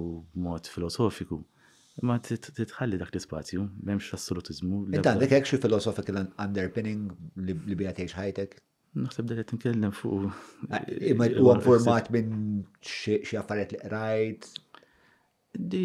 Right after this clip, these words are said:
Speaker 1: tit-, għaw li semmejna fil-bidunet, il-, il-filosofija eżistenzjali, eh, għenitni ħafna f'da, f'da element li,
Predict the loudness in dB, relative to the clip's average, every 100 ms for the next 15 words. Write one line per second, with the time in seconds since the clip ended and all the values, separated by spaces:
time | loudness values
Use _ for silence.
0 | 0 -2 -4 -4 -4 -2 -2 -2 -2 -4
1 | 0 0 2 0 0 2 2 2 0 2
2 | 0 -2 -2 -4 -8 -10 -10 _ -20 -14
3 | -8 -4 -4 -4 -6 -4 -2 -2 -2 -6
4 | -6 -4 -4 -4 -4 -6 -10 -16 -16 -14
5 | -12 -12 -12 -12 -12 -4 2 2 0 -4
6 | -4 -6 -8 -10 -18 -14 -12 -12 -14 -16
7 | -12 -6 -6 -4 -4 -2 -4 -4 -6 -6
8 | -6